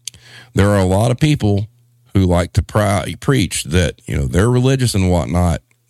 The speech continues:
and they go to church, but they treat people in the business like garbage. And there's no defending that because last time I checked,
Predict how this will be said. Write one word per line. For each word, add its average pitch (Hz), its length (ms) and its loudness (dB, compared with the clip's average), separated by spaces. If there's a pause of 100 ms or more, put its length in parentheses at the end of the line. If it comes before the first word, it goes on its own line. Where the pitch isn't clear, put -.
and 76 180 -2
they 78 100 0
go 85 180 2
to 120 60 0
church, 123 500 -2 (300)
but - 120 -2
they 82 100 -2
treat 151 280 0
people 135 400 0 (460)
in 101 80 2
the 92 80 0
business 92 400 0 (100)
like 78 480 -4
garbage. 80 640 -2 (680)
And 95 160 2
there's 110 160 2
no 120 160 4
defending 104 500 0
that 82 280 0 (300)
because 92 400 0
last 107 240 2
time 123 200 2
I 120 120 2
checked, 90 420 -2